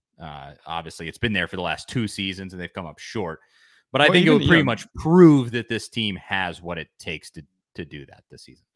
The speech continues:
Speaker 2: And, and I think if you, if you go win one game and the other two games aren't blowouts, they're just close baseball losses, like a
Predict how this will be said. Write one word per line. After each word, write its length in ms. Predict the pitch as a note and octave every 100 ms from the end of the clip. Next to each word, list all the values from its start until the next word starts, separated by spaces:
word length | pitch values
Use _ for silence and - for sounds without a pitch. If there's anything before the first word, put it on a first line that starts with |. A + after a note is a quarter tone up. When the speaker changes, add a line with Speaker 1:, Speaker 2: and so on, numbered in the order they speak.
| -
Speaker 2:
And, 160 | D3+ F3
and 120 | E3+
I 60 | F#3+
think 240 | G3 A3+
if 120 | E3+ C3+
you, 280 | A#2 G#2
if 160 | G2 A2
you 100 | B2+
go 200 | A2 A#2
win 320 | G2+ G2+ G2
one 240 | F2+ F2+ F#2
game 340 | F#2 F2+ F2+
and 100 | F2
the 100 | D#2+
other 180 | E2+ F#2
two 180 | - F2+
games 320 | E2+ E2+ F2
aren't 200 | E2+ D2+
blowouts, 540 | D2 D2 D#2+ F2 -
they're 120 | - D#2
just 260 | E2 -
close 300 | - E2+ D#2+
baseball 440 | - D2+ - E2 D#2+
losses, 440 | D#2+ E2+ F2+ E2+
like 140 | D#2+
a 60 | D2